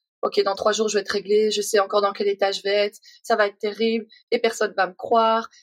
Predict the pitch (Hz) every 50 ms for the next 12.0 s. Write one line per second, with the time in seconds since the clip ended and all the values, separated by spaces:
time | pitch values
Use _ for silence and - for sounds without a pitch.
0 | _ - 214 208 226 226 226 214 214 - 196 202 196 - - 208 190 185 185 185
1 | 214 226 233 240 247 233 _ _ _ - 214 226 214 214 220 214 214 214 208 220
2 | 226 220 214 214 202 202 _ - 196 196 196 190 214 226 233 247 240 _ _ _
3 | _ _ _ - 339 320 - - 330 330 349 330 - _ _ _ _ - - 277
4 | 269 262 247 240 233 - 214 202 196 180 165 180 180 180 - _ _ _ _ _
5 | _ - 208 214 214 202 185 - - - 196 196 226 226 320 330 330 - 247 226
6 | - 226 208 196 202 226 240 247 247 _ - - _ _ - - 208 - 254 269
7 | 226 220 233 226 220 220 233 240 247 - - - 240 233 - - - 240 220 220
8 | 214 202 226 220 208 202 - - 269 277 302 320 247 175 170 - _ _ _ _
9 | _ - 202 - 254 254 - 226 220 - - 247 233 247 208 196 196 202 202 196
10 | 196 196 196 196 190 190 190 208 208 208 202 185 180 175 165 _ _ _ _ _
11 | _ _ _ - - 185 220 226 220 220 220 226 214 214 214 214 202 208 202 190